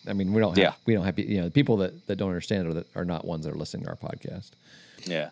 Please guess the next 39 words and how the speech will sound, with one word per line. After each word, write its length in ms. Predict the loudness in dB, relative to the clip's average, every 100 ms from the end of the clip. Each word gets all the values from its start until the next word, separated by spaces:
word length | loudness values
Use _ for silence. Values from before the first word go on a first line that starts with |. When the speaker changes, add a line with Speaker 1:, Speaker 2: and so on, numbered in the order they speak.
| _
Speaker 2:
that's 160 | -2 0
Speaker 1:
Yeah. 60 |
Speaker 2:
true. 200 | -2 -2 -4 _ -4
So 160 | 0
we 80 | 2
probably 200 | 4 2
won't 120 | 0
make 180 | -6 -6
anyone 260 | -6 -4 0
Speaker 1:
Yeah, 100 | 0
Speaker 2:
upset 220 | 0 -4
with 80 | -4
that. 320 | -2 -2 0 0
Speaker 1:
yeah. 60 | 2 -2 -4 -2 0 0 -4 -8 -4 -4
Speaker 2:
<laughs> 0 | -4
Speaker 1:
So, 220 | -8 -8 -6 -8 -8 -8 -10 -8 2
and 120 | 6
Speaker 2:
Hey, 60 | 6
Speaker 1:
if 40 |
we, 60 | 6
Speaker 2:
it's 60 | 4
not 160 | 4
our 180 | 4 2 6
Speaker 1:
and 120 | 6
if 60 | 8
Speaker 2:
fault 60 |
Speaker 1:
we 80 | 6
do, 160 | 8 8
I, 100 | 6
Speaker 2:
anyways. 160 | 2
It's 140 | -6 -12
the 100 | -4
kids. 400 | 2 2 2 2
Speaker 1:
yeah, 200 | 2 2 0
that's 180 | 2 4
right. 260 | 4 4 -2 -18 _
That's 200 | 0 4
right. 220 | 4 4
Speaker 2:
<laughs> 60 | 0